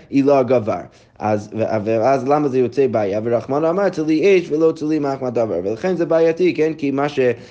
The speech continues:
מה שנופל מהרוטב, שהוא העליון, מחמם את החרס, החרס מחמם,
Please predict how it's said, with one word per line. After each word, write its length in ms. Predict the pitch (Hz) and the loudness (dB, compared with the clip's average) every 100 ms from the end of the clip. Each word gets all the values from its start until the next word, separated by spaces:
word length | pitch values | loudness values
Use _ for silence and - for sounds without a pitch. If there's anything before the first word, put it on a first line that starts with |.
| - | -8
מה 100 | 139 | -6
שנופל 360 | 139 123 110 147 | -4 -4 0 0
מהרוטב, 640 | 131 113 143 185 156 143 117 - | 2 0 0 0 2 0 -2 -8
שהוא 260 | 143 127 | -2 2
העליון, 440 | 117 120 175 160 123 - - | 2 2 2 2 -2 -8 -10
מחמם 460 | 120 117 117 143 160 | -8 -6 -4 -2 -2
את 80 | 113 | -2
החרס, 440 | 110 196 170 - | 0 2 2 0
החרס 260 | - 147 127 | -4 -2 -2
מחמם, 420 | 110 117 120 113 | -4 -6 -4 -4